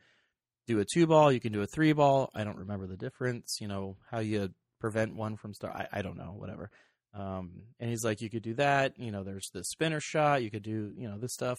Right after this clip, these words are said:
And then there's, um, then there's, like, the shoot around bonus or something like, like, it, it, it didn't take long for my ability to recognize the various goals that I was trying to do.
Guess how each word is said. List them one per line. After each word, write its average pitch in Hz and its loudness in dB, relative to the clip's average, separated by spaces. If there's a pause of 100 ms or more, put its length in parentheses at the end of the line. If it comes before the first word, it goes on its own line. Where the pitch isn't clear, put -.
And 110 -4
then 110 -4
there's, 107 -2 (560)
um, 92 -10 (180)
then 123 -4
there's, 120 -4
like, 104 -4
the - -10
shoot 151 2
around 143 2
bonus 135 4
or 123 -2
something 175 6
like, - 2
like, 139 2
it, 113 -4 (180)
it, 151 0
it 147 0
didn't 196 2 (280)
take 156 2
long 123 4 (140)
for 110 4 (100)
my 110 0
ability 113 4
to 110 -6
recognize 101 -2 (800)
the 110 2
various 113 6
goals 113 6
that 104 0
I 104 6
was 104 2
trying 110 2
to 98 -2
do. 131 2